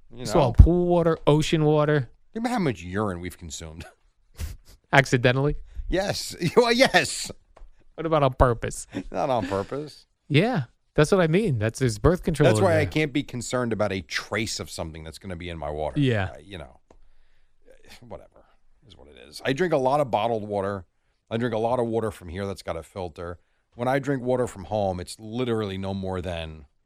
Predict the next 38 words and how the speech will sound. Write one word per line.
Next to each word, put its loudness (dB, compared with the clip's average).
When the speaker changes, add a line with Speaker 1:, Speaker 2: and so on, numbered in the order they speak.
Speaker 1:
four -4
ounces -6
a -16
day. -18
It's -6
to -6
take -4
vitamins -6
and -8
a -12
pill. -10
I, -6
I -8
don't, -10
I -12
still -6
drink, -10
um, -14
the -14
bottles -10
at -16
home. -18
Speaker 2:
I 6
have 2
some 4
sort 2
of 0
filtered 0
pitcher 0
that 0
I, 0
when 4
that 6
wasn't 2
expensive. -4
I 4
remember -2
I, 0